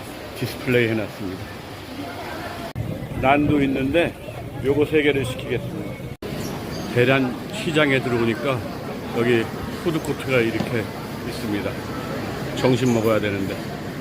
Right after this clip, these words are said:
양고기, 어, 판다는 데서 이렇게 좀 이-, 있는 거 중에 하나 해서, 어, 골랐습니다.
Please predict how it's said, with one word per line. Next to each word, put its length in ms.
양고기, 720
어, 360
판다는 380
데서 400
이렇게 300
좀 260
이-, 200
있는 200
거 120
중에 320
하나 340
해서, 260
어, 180
골랐습니다. 640